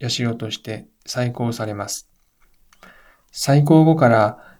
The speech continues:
明治維新で神仏分離令が出されるまでの間、山伏が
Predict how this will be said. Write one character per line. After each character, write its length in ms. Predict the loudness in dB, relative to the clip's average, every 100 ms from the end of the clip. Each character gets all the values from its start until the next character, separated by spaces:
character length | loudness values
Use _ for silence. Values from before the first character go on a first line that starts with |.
| -2
明 220 | 4 6
治 160 | 6 2
維 60 |
新 300 | 0 -2 -4
で 320 | -4 -8 -8 _ _ _
神 300 | -4 2 2
仏 280 | 2 -2 -6
分 280 | -4 -2 0
離 100 | 0
令 200 | -2 -2
が 120 | -2
出 140 | -2 -2
さ 100 | -2
れ 140 | -2
る 80 | -2
ま 160 | -6
で 100 | -6
の 180 | -6 -4
間、 380 | -4 -6 -10 -10 _ _ _ _ _ _ -10
山 300 | -6 -2 -2
伏 280 | -2 -4 -4
が 260 | -2 -4